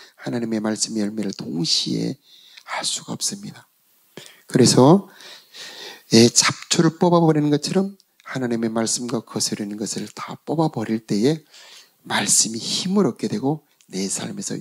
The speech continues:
열매를, 아, 맺게 하는 겁니다. 또 말-, 말씀의 열매를 맺으려면 인내로 결실해야 되죠. 한 번에 되지 않습니다.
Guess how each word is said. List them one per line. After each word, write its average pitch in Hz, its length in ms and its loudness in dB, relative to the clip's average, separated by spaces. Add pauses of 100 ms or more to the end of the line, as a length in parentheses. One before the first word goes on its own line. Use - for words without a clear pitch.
열매를, 185 640 -4
아, - 220 -14
맺게 196 340 -10
하는 - 240 -12
겁니다. - 420 -20 (720)
또 147 140 4
말-, 113 300 6 (460)
말씀의 120 380 4
열매를 113 300 4
맺으려면 110 540 2 (280)
인내로 127 800 4
결실해야 - 680 -2
되죠. - 380 -12 (760)
한 160 280 0
번에 180 180 8
되지 113 300 0
않습니다. 104 680 -2